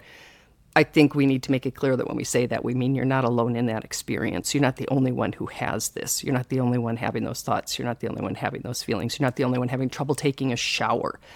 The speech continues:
And just to hear that, it's like, "Oh, it's a thing?" So maybe that's the connection you were speaking of. You know, it's, it's just like, if you find out that's, like, a lot of people aren't showering when they have really bad depression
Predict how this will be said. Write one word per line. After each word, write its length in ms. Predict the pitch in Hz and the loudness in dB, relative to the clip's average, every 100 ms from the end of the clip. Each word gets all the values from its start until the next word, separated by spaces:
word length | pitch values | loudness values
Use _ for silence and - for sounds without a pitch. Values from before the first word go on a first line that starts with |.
| - - | -20 0
And 120 | 151 | 2
just 220 | 147 190 - | 6 4 4
to 60 | |
hear 220 | 170 143 120 | 2 2 2
that, 280 | - 190 117 | 2 4 4
it's 200 | - - | 2 -2
like, 160 | 123 - | -2 -2
"Oh, 340 | 202 220 139 - - | -4 -4 -6 -8 -6
it's 120 | - | -4
a 20 | |
thing?" 480 | 156 - 143 170 339 - _ _ _ _ _ _ | -4 2 4 6 4 0 _ _ _ _ _ _
So 320 | - 165 139 - - _ - | 0 4 4 2 -20 _ -2
maybe 420 | 160 151 165 170 | 4 8 8 6
that's 320 | 147 143 139 | 6 6 4
the 100 | - | -2
connection 400 | - 165 151 - | 0 0 0 0
you 80 | 165 | 0
were 40 | 143 | 0
speaking 360 | - 156 156 | 0 2 4
of. 120 | 151 - - - - - | 4 2 -12 -20 -20 0
You 80 | 151 | 4
know, 120 | 139 | 6
it's, 180 | 135 - | 4 0
it's 220 | 147 - | -4 -2
just 340 | - 127 - - | 0 -2 -2 0
like, 260 | 135 - _ _ _ | 0 -2 _ _ _
if 160 | 170 170 | -2 2
you 100 | 175 | 4
find 320 | - 156 143 | 8 8 8
out 360 | 135 127 - _ _ _ _ _ - | 6 6 0 _ _ _ _ _ 4
that's, 460 | 160 170 - - - | 4 4 -2 -4 0
like, 180 | 143 135 | 0 2
a 60 | |
lot 520 | 151 151 151 - 185 170 | 2 2 4 4 2 0
of 120 | 156 | -2
people 320 | 175 143 117 | 0 0 0
aren't 220 | 117 131 | 0 -2
showering 500 | - 135 107 120 110 | 2 4 4 2 0
when 160 | 135 131 | 0 0
they 100 | 123 | 0
have 260 | 127 120 - | -2 -4 -2
really 200 | 123 107 | -4 -2
bad 200 | 127 120 | -2 -4
depression 540 | - - 127 - 127 | -2 2 2 2 -2